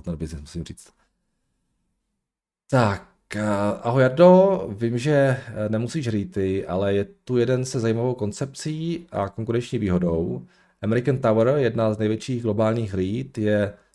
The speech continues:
předním nezávislým vlastníkem, provozovatelem a developerem komunikačních nemovitostí, eh, pro více zájemců, nájemců s portfoliem více než dvě stě dvacet čtyři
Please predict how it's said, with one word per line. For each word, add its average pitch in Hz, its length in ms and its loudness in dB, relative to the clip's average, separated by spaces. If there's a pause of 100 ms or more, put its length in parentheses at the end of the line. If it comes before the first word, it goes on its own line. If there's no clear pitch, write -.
(180)
předním 113 540 -2
nezávislým 101 500 0
vlastníkem, 110 480 -2
provozovatelem 101 680 -2
a 101 60 -8
developerem 98 480 -2
komunikačních 101 560 -8
nemovitostí, 147 760 -4 (580)
eh, 95 120 -4
pro 107 280 0
více 98 240 -4
zájemců, 110 840 -2
nájemců 113 580 -2 (300)
s - 100 -16
portfoliem 110 480 -4
více 104 180 -4
než 107 100 -2
dvě 95 100 -2
stě 92 120 -4
dvacet 110 260 -4
čtyři 110 680 -4